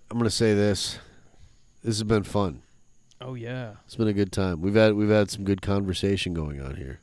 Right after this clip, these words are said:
Speaker 2: We just kicking it tonight, man.
Speaker 1: And I think that, uh, you know, this is,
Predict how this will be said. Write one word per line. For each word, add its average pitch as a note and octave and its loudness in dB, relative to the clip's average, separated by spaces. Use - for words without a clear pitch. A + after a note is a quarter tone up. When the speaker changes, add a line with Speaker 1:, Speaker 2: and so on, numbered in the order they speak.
Speaker 2:
We F#3 -12
just E3+ -10
kicking C3 -8
it B2 -12
tonight, A#2+ -12
man. A#2 -14
Speaker 1:
And F2+ -2
I F2+ 2
think F#2+ -2
that, F2+ -2
uh, D#2+ -2
you F#2+ -6
know, F2 0
this A2 -2
is, D3 2